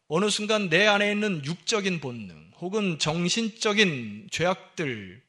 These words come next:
마음적으로 지었던 수많은 죄들이 으깨어지고 산산조각 부서져서 "하나님, 내가 어찌할 수 없습니다"라고 하고 납작 엎드릴 때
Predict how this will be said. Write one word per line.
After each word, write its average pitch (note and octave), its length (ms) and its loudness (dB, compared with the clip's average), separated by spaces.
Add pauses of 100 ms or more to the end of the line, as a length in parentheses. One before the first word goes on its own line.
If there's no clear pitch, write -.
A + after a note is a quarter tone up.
(120)
마음적으로 A3 680 2
지었던 G#3 440 0
수많은 A3 520 -2
죄들이 F3 580 -6 (480)
으깨어지고 A#3 720 0
산산조각 C#4+ 1040 -2
부서져서 G3 520 0
"하나님, B3+ 500 -2
내가 A#3 200 6
어찌할 D#4+ 600 4
수 - 240 -2
없습니다"라고 A3 920 2
하고 B3+ 360 4 (400)
납작 E4 560 8
엎드릴 D4 480 6
때 D#3+ 360 -4